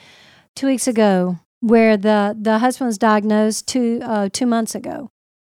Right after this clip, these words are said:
And he's almost in a place where he's physically and cognitively unable to care for himself. The decline was in two months.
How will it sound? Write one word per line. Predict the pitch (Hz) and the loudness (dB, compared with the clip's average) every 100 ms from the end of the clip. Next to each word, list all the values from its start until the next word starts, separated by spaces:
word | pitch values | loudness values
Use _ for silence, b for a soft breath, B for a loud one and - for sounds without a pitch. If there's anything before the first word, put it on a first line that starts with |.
| - | -4
And | 233 | 0
he's | 226 233 214 | 2 2 0
almost | 262 233 233 226 226 | -4 -2 -2 -2 -4
in | 220 | -4
a | 196 | -4
place | 214 202 202 - | -2 -2 -4 -6
where | 208 | -8
he's | 202 - 208 196 - | -8 -6 -4 -4 -6
physically | - 220 208 226 226 220 220 226 | -8 -6 -6 -6 -6 -6 -8 -10
and | 269 202 | -10 -8
cognitively | 208 214 214 208 202 240 | -6 -6 -6 -8 -10 -6
unable | 214 220 247 202 190 180 | -2 -2 0 0 0 -2
to | 202 | -4
care | - 185 | -6 -10
for | - | -12
himself. | 254 - 302 202 - _ _ _ _ _ _ | -14 -14 -14 -18 -20 _ _ _ _ _ _
The | 220 | 2
decline | 226 - 233 226 | 2 2 0 0
was | 226 202 | -2 -2
in | 196 | -4
two | 185 202 | -2 -2
months. | 185 190 208 - - | -4 -4 -10 -12 -14